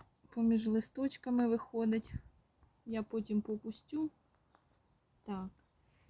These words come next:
Все. Ось так я туди змачувати буду мох.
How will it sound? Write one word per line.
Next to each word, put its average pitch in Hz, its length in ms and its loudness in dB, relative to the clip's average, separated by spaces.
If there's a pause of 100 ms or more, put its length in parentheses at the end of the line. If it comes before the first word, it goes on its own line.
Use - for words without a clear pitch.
(480)
Все. 185 480 2 (1900)
Ось 240 280 4
так 226 340 4
я 214 120 6
туди 214 300 4
змачувати 208 580 4
буду 196 360 2
мох. 202 540 4